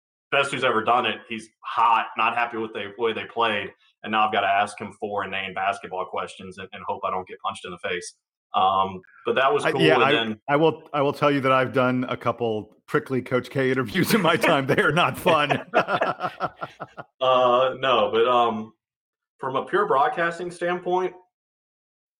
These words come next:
Speaker 1: last year in the Carolina game, I, I lost my voice for about five seconds. I thought I wasn't gonna be able to finish the second half.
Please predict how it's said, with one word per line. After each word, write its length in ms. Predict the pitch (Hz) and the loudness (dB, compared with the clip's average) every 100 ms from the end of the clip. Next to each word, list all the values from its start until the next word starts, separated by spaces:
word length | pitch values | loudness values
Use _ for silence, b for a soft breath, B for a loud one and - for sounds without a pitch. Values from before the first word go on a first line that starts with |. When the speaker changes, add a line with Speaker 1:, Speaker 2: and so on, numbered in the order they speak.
| _ _ - | _ _ -8
Speaker 1:
last 360 | - 131 208 - | 0 0 0 -2
year 120 | 214 | -2
in 60 | 170 | -2
the 80 | |
Carolina 400 | - 139 113 127 | -2 -2 0 0
game, 240 | 123 104 101 | -2 -4 -4
I, 140 | 98 | -4
I 160 | 98 107 | -2 -2
lost 320 | 107 123 - | 0 0 0
my 120 | 98 | -6
voice 320 | 90 107 117 | -2 0 0
for 140 | - 95 | -2 -6
about 240 | 90 90 | -4 -2
five 220 | 98 95 | -2 -2
seconds. 400 | - 95 104 104 | -4 -8 -8 -8
I 100 | 101 | -8
thought 180 | 98 107 | -2 -2
I 60 | 101 | 0
wasn't 380 | 113 - 123 117 | -2 -4 -8 -6
gonna 160 | 104 | -6
be 120 | 101 | -6
able 160 | 104 101 | -6 -8
to 60 | 104 | -10
finish 280 | 113 104 104 | -8 -8 -8
the 100 | 98 | -8
second 340 | 113 101 98 | -4 -4 -4
half. 320 | 104 104 101 | -2 0 -2